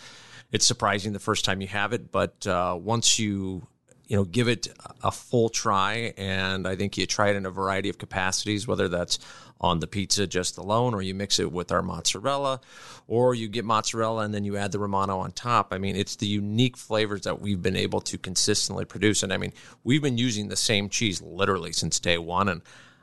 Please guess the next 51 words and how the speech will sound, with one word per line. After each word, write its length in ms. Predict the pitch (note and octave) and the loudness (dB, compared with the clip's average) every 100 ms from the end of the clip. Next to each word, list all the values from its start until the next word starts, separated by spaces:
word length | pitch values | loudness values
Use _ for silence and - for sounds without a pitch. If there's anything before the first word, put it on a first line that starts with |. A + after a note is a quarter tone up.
| _ _ - | _ _ -2
I, 140 | F#2+ - | 0 0
I 120 | A2 B2+ | 0 0
don't 240 | C3+ B2+ | 0 0
think 180 | B2+ G2+ | -2 -2
many 500 | G#2+ A2 A#2 C#3 C3 | -2 -2 0 0 0
restaurants 960 | A2 G#2 G#2+ - D3 D3 E3 - - - | 0 0 0 0 0 0 0 0 -2 -2
can 160 | - G2+ | -2 0
say 600 | - A2 G2+ G2+ G2+ G2 - F#2+ | 2 2 2 0 -6 -10 -18 -4
they've 220 | G2+ G2+ | -2 0
been 140 | G2+ F#2+ | 0 0
sourcing 520 | - G2+ G2+ - G2+ | 0 2 0 0 0
a 60 | |
product 500 | F#2+ - F2+ G2+ G#2 | -2 -2 0 0 -2
for 160 | - F2+ | -6 -2
seventy 540 | - - E2+ F2 F2+ | 2 2 2 2 -2
years. 540 | D#2+ D#2+ F2 G2+ G#2 - _ | -4 -2 0 2 2 0 _
And 160 | A2 A2+ | -4 0
I 100 | A#2+ | 0
mean, 140 | B2 | 0
that 160 | A#2 A#2+ | -2 -2
goes 260 | A#2+ G#2+ - | -2 -2 0
not 200 | G2 - | -2 0
just 260 | G2 - | -2 -2
to 60 | E2 | -4
the 100 | - | -2
cheese, 400 | - A2 F#2+ F2 | 0 2 0 -2
but 220 | - - | -4 -2
to 200 | - E2+ | 2 2
our 120 | F2 | 2
beef, 420 | D#2+ G2 F2+ - | 0 0 0 -2
which 140 | - G2 | -6 -2
is 100 | F2+ | -2
a 60 | |
prime 320 | - G2+ F2 E2 | 0 0 -2 -2
beef, 360 | G2 F#2+ - | -2 -2 -4
to 200 | - F2 - - - - | -2 -2 -2 -10 -14 -6
the 80 | G2+ | 0
way 180 | F#2+ A2 | 2 2
we 140 | G2+ | 0
do 160 | F#2+ F#2+ | -2 -2
our 120 | F2+ | -2
dough, 300 | E2 G2 F#2+ | 0 0 0
the 120 | F2+ | -4
flour 420 | - F#2 F#2 F#2+ F2 | -8 -2 0 0 -2
we 120 | F#2 | -2
source, 320 | - F#2 F2 | 0 0 -2
to 100 | - | -4
the 140 | - E2 | -4 -4
tomatoes 500 | - F2+ F#2+ F2+ - | -2 0 0 -2 -2
we 120 | F2+ | 0
source. 440 | - F#2+ F2 - | 0 2 0 -2